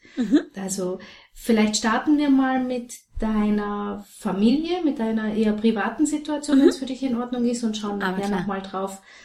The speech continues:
Speaker 2: was du, was du anbietest und was auch vielleicht die Hörerin dann interessieren könnte.
Speaker 1: Sehr gerne, sehr gerne.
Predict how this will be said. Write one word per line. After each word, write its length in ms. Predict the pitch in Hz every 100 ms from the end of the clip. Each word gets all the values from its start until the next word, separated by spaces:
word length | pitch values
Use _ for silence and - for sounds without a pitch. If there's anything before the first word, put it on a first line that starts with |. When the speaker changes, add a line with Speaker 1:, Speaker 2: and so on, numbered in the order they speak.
| - -
Speaker 2:
was 240 | 202 190 -
du, 460 | 202 202 190 185 -
was 160 | 190
du 120 | 220
anbietest 680 | 185 180 180 175 - 160 -
und 120 | 180 180
was 180 | 175
auch 140 | 170 170
vielleicht 320 | 196 175 -
die 120 | 202
Hörerin 420 | 196 185 180 175
dann 140 | 170 175
interessieren 580 | 175 - 170 175 165 165
könnte. 320 | 165 165 170
Speaker 1:
Sehr 240 | 202 196
gerne, 500 | 170 185 156 147 156 _
sehr 240 | - 175
gerne. 320 | 180 170 160